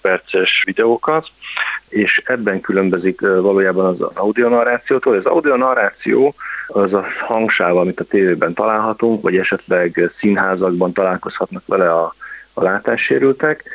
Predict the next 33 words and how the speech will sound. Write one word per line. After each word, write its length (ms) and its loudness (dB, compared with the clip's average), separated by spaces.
Ez 320 -2
a, 460 2
a 200 -2
darabok 540 0
között 420 -2
inkább 320 0
ilyen 120 0
hosszabb 400 -2
filmeknél 800 -2
a 220 0
dialógusok 580 2
közötti 680 0
szüneteket 460 -2
használja 460 -2
ki, 400 -4
ö, 180 0
arra, 300 0
vagy 140 0
használja 380 -4
fel 200 -2
arra, 360 0
hogy 200 0
elmagyarázza, 560 0
hogy 120 2
éppen 280 0
mi 120 2
történik, 720 0
ki 100 0
látható, 640 0
mi 100 -4
látható 540 -2
a 40 4
képen, 560 -2